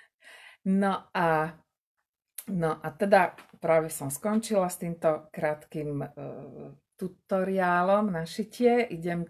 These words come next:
to, idem si to ešte aj stiahnuť, aj to hodím na YouTube, aby ste to mohli mať aj vy všetci ostatní. E, inak som Katarína Amita Holubová a učím tvorivé ženy na celom svete pliesť košiky z pedigu.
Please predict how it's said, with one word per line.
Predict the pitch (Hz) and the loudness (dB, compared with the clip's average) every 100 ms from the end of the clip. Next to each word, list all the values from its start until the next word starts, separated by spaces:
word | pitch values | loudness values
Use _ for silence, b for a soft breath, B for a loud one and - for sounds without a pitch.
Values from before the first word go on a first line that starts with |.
| - | -6
to, | 170 156 151 151 - | -2 2 2 0 -4
idem | 156 160 156 147 | -8 -8 -8 -12
si | - 160 | -16 -14
to | 160 | -10
ešte | 156 - | -10 -6
aj | 147 - | -6 -4
stiahnuť, | 160 165 147 | -4 -4 -4
aj | 147 143 | -4 -6
to | 151 | -8
hodím | 156 147 147 | -8 -8 -6
na | 147 151 | -6 -6
YouTube, | 151 147 | -8 -10
aby | 143 | -10
ste | 143 156 | -12 -14
to | 151 | -10
mohli | 147 143 151 | -8 -6 -8
mať | 147 139 143 | -8 -8 -8
aj | 135 B B B B | -10 B B B B
vy | 160 | -10
všetci | 156 160 156 147 | -6 -8 -4 -4
ostatní. | 151 - 214 233 233 233 | -2 0 2 6 6 6
E, | B B B B B B _ 202 180 170 170 - | B B B B B B _ -4 0 2 2 2
inak | 208 202 190 - | 2 2 0 -2
som | - 180 | 0 2
Katarína | - 202 240 190 185 180 180 | 2 0 2 2 2 0 0
Amita | 190 190 208 | 0 0 0
Holubová | 202 185 185 185 185 180 175 | 0 0 0 0 2 2 0
a | - 165 | -2 -4
učím | 190 - 190 | -6 -6 -6
tvorivé | 175 180 185 180 | -4 -2 -2 -2
ženy | 170 180 175 170 | -2 -4 -4 -4
na | 165 | -6
celom | 165 180 170 | -4 -4 -4
svete | 170 160 160 | -6 -4 -6
pliesť | - 202 240 233 196 | -4 2 2 2 -4
košiky | - - | -6 -8
z | 170 - | -8 -2
pedigu. | 160 160 190 240 320 | -2 -2 -2 0 0